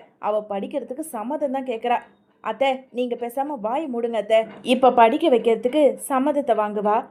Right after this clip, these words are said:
அதுக்கப்புறம் திடீர்னு வந்து படிக்க பணம் வேணும்னு சொல்லி கேட்பா. இந்த நாடகத்தெல்லாம் நான் ஆரம்பத்துல இருந்து பார்த்துக்கிட்டு தானே வரேன். ஏன் மாமா, நீங்க ஒத்துக்க தான் போறீங்களா? இந்த வீட்ல ஏற்கனவே பொம்பளைங்க படிக்கக்கூடாதுன்னு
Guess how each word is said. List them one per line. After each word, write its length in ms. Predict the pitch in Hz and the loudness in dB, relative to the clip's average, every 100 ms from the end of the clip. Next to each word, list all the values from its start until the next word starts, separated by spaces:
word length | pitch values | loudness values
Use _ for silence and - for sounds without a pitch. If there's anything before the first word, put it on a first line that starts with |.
| _ | _
அதுக்கப்புறம் 720 | - 294 302 294 285 285 403 - _ | 0 0 2 0 2 2 0 -10 _
திடீர்னு 400 | 226 254 269 339 | -6 -4 -4 -2
வந்து 280 | 269 247 269 285 269 _ - | 0 0 2 0 0 _ -2
படிக்க 340 | 262 240 285 311 | 0 0 -2 -6
பணம் 340 | 254 226 302 | -6 -4 0
வேணும்னு 340 | 269 240 254 | 0 0 -6
சொல்லி 180 | 240 220 | -6 -6
கேட்பா. 300 | 240 220 220 226 - _ | -4 -4 0 -2 -2 _
இந்த 220 | - 247 220 | -8 -4 -2
நாடகத்தெல்லாம் 680 | 202 190 262 269 247 247 254 254 | -2 -4 -4 -4 -2 -2 -2 -6
நான் 220 | 226 - 196 | -10 -6 -4
ஆரம்பத்துல 420 | 247 262 269 269 | -4 -2 -2 -2
இருந்து 180 | 277 - | -4 -4
பார்த்துக்கிட்டு 440 | 214 240 302 320 269 | -4 -6 -6 -10 -6
தானே 200 | 294 262 | -4 -2
வரேன். 360 | 208 220 269 262 - _ | 0 0 0 -4 -14 _
ஏன் 220 | 233 262 302 | 0 0 0
மாமா, 220 | 262 240 202 - | -2 -4 -6 -12
நீங்க 240 | 220 247 240 | -8 -6 -4
ஒத்துக்க 320 | 202 208 311 | -4 -4 -2
தான் 200 | 285 262 | -2 -2
போறீங்களா? 400 | 233 220 214 240 247 - _ | -4 -2 0 0 0 -6 _
இந்த 240 | - 240 214 | -10 -6 -6
வீட்ல 280 | 202 220 262 220 208 | -8 -8 -6 -4 -4
ஏற்கனவே 420 | 240 254 240 254 | -2 -2 -2 -2
பொம்பளைங்க 500 | 269 226 233 269 254 - | -2 -4 -2 -2 -2 -4
படிக்கக்கூடாதுன்னு 760 | 208 262 254 233 214 233 269 | -8 -8 -4 -2 -2 0 -2